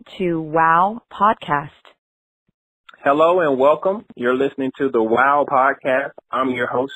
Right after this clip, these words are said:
Speaker 2: Darshawn McAway. We have a special guest on the line,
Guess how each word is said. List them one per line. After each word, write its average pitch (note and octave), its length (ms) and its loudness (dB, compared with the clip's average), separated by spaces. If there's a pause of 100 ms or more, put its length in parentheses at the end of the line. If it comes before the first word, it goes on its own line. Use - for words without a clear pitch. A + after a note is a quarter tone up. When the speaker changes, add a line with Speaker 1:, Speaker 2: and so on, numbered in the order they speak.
(160)
Speaker 2:
Darshawn A#2 560 -2
McAway. A2+ 460 -2 (340)
We C3+ 80 -2
have C#3+ 220 0
a A#2+ 100 -2
special C#3 320 -2
guest B2 340 0
on A#2+ 160 -8
the A2+ 80 -4
line, A2+ 380 -4